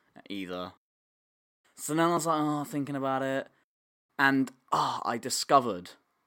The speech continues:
who I should do. A r-, a real and true actual god.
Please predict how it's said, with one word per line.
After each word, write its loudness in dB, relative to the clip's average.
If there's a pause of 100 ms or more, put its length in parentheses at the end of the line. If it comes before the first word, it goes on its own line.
(240)
who -2
I -2
should -8
do. -8 (600)
A 0
r-, -6
a 8
real 4
and -4
true -6 (380)
actual -2
god. -8